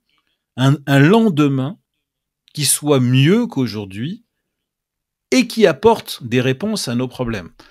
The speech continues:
Alors vous allez me dire, oui, mais, euh, du coup, je pourrais plus rouler en Ferrari, machin, et cetera, donc c'est un peu moins bien. Oui, c'est vrai que je pourrais pas rouler en Ferrari, machin, et cetera, pour celui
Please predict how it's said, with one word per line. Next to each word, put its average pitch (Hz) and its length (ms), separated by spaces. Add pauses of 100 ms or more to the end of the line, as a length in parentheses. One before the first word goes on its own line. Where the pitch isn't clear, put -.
(560)
Alors 151 160
vous 127 100
allez 127 140
me 139 40
dire, 175 200
oui, 180 100
mais, 120 240
euh, 104 1300
du 120 160
coup, 202 160
je - 80
pourrais 113 240
plus 202 240
rouler 143 340
en 127 120
Ferrari, 135 680
machin, 123 280
et 131 40
cetera, 208 300
donc 139 160
c'est - 100
un 113 80
peu 117 120
moins 123 160
bien. 180 280 (1080)
Oui, 127 220
c'est 127 140
vrai 147 200
que 107 240
je - 80
pourrais 104 160
pas 147 220
rouler 117 200
en 113 60
Ferrari, 113 380
machin, 110 240
et 107 40
cetera, 113 460
pour - 160
celui 139 400